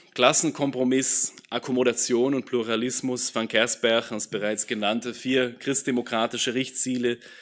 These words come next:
sind also einerseits auf die praktische Notwendigkeit der Integration heterogener Wählerinnen und Wählermilieus zurückzuführen. Andererseits, und hier kommen wir vielleicht ein bisschen mehr zurück zu dieser theoretischen, ideengeschichtlichen Verortung,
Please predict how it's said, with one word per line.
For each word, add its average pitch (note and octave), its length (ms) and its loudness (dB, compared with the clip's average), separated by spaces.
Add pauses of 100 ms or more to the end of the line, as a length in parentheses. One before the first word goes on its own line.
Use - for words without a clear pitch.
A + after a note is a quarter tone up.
(140)
sind B2+ 180 -2
also B2+ 220 0
einerseits C3 680 2
auf A#2+ 120 -4
die B2 100 -6
praktische A#2 800 -6
Notwendigkeit A#2 1000 -2
der A#2 80 -2
Integration A#2+ 840 -2
heterogener A#2 840 -4 (340)
Wählerinnen A#2 540 2
und A2 160 -4
Wählermilieus G#2+ 720 -2
zurückzuführen. A#2 920 -8 (680)
Andererseits, D#3 880 2
und A2+ 300 -10
hier A2+ 120 -8
kommen A#2+ 320 -4
wir A2 60 -10
vielleicht A2 300 -8
ein A2 80 -6
bisschen A#2+ 260 -6
mehr G#2 140 -4
zurück A#2+ 360 -8
zu - 120 -8
dieser G#2+ 400 -8 (420)
theoretischen, B2 1000 0
ideengeschichtlichen B2+ 1040 -4
Verortung, A#2 680 -4